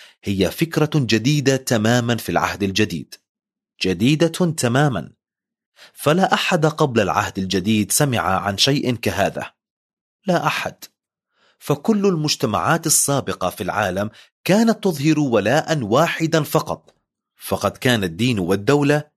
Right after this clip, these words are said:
شيئاً واحداً. لقد كان الدين والدولة شيئاً واحداً.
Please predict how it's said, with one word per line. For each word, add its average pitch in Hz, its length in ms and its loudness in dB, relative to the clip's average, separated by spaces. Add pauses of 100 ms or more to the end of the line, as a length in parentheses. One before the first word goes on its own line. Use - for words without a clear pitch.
(120)
شيئاً 120 540 0
واحداً. 82 560 -4 (720)
لقد 87 380 -4
كان 82 260 -6
الدين 110 480 -2 (360)
والدولة 127 720 0 (280)
شيئاً 110 480 -2
واحداً. 113 560 0